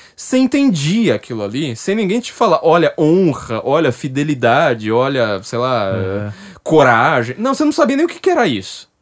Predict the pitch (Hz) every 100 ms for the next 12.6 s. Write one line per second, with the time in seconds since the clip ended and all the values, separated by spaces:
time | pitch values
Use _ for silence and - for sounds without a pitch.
0 | _ 127 131 151 147 160 180 147 147 160
1 | 147 180 190 196 - 151 139 117 110 101
2 | - 104 151 151 160 120 - 135 - 127
3 | 127 123 123 - 143 151 156 214 202 180
4 | 269 285 208 214 185 165 - 277 269 120
5 | - 359 - 233 160 185 202 190 247 226
6 | 285 311 - 226 180 202 240 254 269 -
7 | 240 226 226 233 180 170 170 233 202 208
8 | 202 - 120 98 - - 147 101 120 131
9 | 143 120 131 165 269 180 190 196 196 -
10 | 117 101 131 143 139 151 202 220 202 190
11 | 175 147 120 120 110 117 156 151 - 131
12 | 139 170 - 160 147